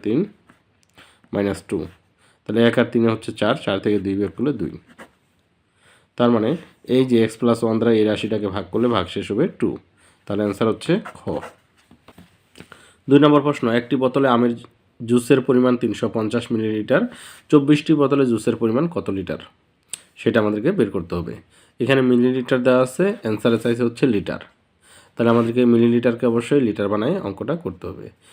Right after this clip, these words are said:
তাহলে একটি বোতলে জুসের পরিমাণ হচ্ছে তিনশো পঞ্চাশ মিলিলিটার, তাহলে চব্বিশটি বোতলে কত হবে? চব্বিশের সাথে তিনশো পঞ্চাশ গুণ হবে। তাহলে চব্বিশটি বোতলে জুস আছে হচ্ছে তিনশো পঞ্চাশ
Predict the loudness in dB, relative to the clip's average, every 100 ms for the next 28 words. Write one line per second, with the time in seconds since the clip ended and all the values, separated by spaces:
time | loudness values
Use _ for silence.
0 | -20 _ 0 2 4 0 -2 -12 _ -2
1 | -2 2 2 2 2 2 0 -2 -2 -2
2 | 2 2 2 0 -2 -2 -2 -6 -4 -6
3 | -4 -6 -8 -8 -2 2 2 2 0 -4
4 | -8 -20 _ -6 -2 0 0 -2 -2 0
5 | 2 2 2 0 0 0 -2 -2 -4 -2
6 | -2 -4 -2 -4 -4 -4 -4 -6 -4 -4
7 | -4 -4 -4 -6 -10 -16 -20 _ _ -20
8 | _ _ -4 -2 0 0 0 -2 -2 0
9 | 0 0 2 2 -2 -2 -4 -2 -6 -2
10 | -2 -2 -8 _ _ _ _ _ _ _
11 | _ _ _ _ _ _ _ _ _ _
12 | _ _ _ _ _ _ _ -20 _ -20
13 | _ _ _ 0 2 0 -2 0 0 0